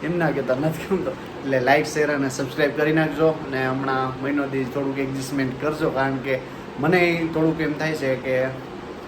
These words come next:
સિંગલ સિંગલ એટલે થોડુંક એમ થાય છે, પણ હવે શું કરીએ, જે પ્રસંગ આવે, દીકરી હોય તો એના બાપના ઘરે જવું જ પડે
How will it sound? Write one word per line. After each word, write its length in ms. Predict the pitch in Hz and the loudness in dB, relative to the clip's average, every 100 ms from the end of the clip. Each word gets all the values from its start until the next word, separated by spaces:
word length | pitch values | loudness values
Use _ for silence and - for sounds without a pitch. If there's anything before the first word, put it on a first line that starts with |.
| - - - - - | -12 -12 -12 -12 -8
સિંગલ 400 | 147 151 156 156 | -4 -2 2 4
સિંગલ 420 | 151 165 160 160 170 | 4 4 4 6 4
એટલે 1040 | - - - - - - - - - 135 | 2 -6 -10 -10 -10 -10 -12 -12 -4 -2
થોડુંક 320 | 139 143 143 - - - - | 2 2 0 -2 -10 -12 -8
એમ 200 | 143 135 | -4 -2
થાય 240 | 131 139 190 | 2 2 2
છે, 180 | 139 135 | 2 2
પણ 180 | 135 | 2
હવે 200 | 135 143 | 2 2
શું 280 | 135 160 165 | 2 0 0
કરીએ, 300 | 135 131 131 120 - - - - 120 - - - 123 | 2 2 0 -2 -6 -10 -12 -10 -10 -10 -10 -10 -4
જે 220 | 127 127 | 0 2
પ્રસંગ 320 | 127 131 147 135 | 2 0 0 2
આવે, 380 | 143 143 131 120 | 6 6 6 4
દીકરી 560 | 131 131 131 131 131 127 | 0 0 2 4 6 4
હોય 320 | 127 135 135 | 2 2 2
તો 200 | 127 127 | 2 -2
એના 200 | 123 123 | -2 -2
બાપના 340 | 117 131 135 123 | -2 -2 -2 -4
ઘરે 260 | 123 123 | -2 -2
જવું 280 | 117 120 143 | 0 2 2
જ 40 | 131 | 0
પડે 160 | 147 | 2